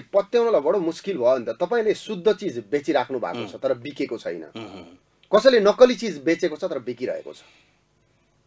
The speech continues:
Speaker 1: त्यो जनताले कसरी पत्याउने त, यो सक्कली हो भनेर? जो बिक्दैन, कसैले सुन्दैन। तपाईँले सत्य बताउँदा पनि शङ्का गर्ने समाज बनिसकेको छ।
Speaker 2: अ, त्यो प-, तप-, तपाईँको, तपाईँले भनेको कुरा ठिक हो, तर अस-, यसलाई अर्को दृष्टिकोणबाट हेर्नुहोस् त।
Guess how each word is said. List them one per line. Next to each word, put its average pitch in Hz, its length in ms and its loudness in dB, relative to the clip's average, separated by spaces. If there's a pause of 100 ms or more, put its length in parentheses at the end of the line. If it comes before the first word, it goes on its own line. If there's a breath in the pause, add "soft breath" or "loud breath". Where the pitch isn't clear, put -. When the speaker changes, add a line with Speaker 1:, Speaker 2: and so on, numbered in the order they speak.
Speaker 1:
त्यो 247 80 0
जनताले 220 360 4
कसरी 220 240 -4
पत्याउने 143 440 0
त, 107 40 -4
यो 160 100 2
सक्कली 180 360 2
हो 131 160 2
भनेर? 117 200 -4
जो 185 140 2
बिक्दैन, 143 440 -6 (640)
कसैले 220 240 2
सुन्दैन। 170 360 0 (380 soft breath)
तपाईँले 269 260 2
सत्य 240 320 -4
बताउँदा 220 360 0
पनि 220 120 -2
शङ्का 190 340 0
गर्ने 147 260 2
समाज 135 300 -4
बनिसकेको 131 440 -8
छ। 123 100 -18 (600 soft breath)
Speaker 2:
अ, 269 80 -2
त्यो 190 160 -6
प-, 165 160 -8
तप-, 185 260 -8
तपाईँको, 208 280 -4
तपाईँले 170 400 -2
भनेको 135 200 -2
कुरा 165 140 4
ठिक 123 280 -6
हो, 123 160 -6
तर 160 120 0
अस-, - 280 -4
यसलाई - 300 0
अर्को 226 140 0
दृष्टिकोणबाट 165 480 2
हेर्नुहोस् 117 320 0
त। - 0 -